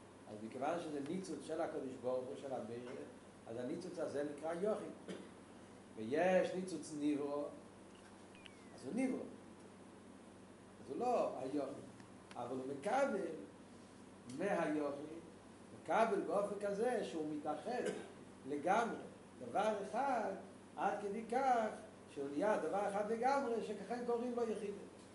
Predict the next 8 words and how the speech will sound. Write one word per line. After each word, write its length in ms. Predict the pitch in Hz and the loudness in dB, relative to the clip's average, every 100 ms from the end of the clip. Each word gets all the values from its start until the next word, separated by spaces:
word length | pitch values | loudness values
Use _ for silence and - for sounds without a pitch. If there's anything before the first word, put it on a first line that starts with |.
| - - - | -16 -10 0
אז 200 | 147 151 | 2 4
למי 300 | 170 196 247 | 4 6 6
אנחנו 440 | 220 208 214 190 196 | 8 6 4 4 0
קוראים 340 | 185 196 196 | 0 2 2
יחיד? 340 | 165 - 135 151 185 202 196 - - - - - - - | 0 -2 -6 -4 -4 -6 -8 -14 -16 -16 -16 -16 -12 0
לא 140 | 240 | 2
לניצוץ 540 | 247 208 196 190 170 - | 6 6 6 4 0 0
ביר, 360 | 165 165 143 | 4 6 4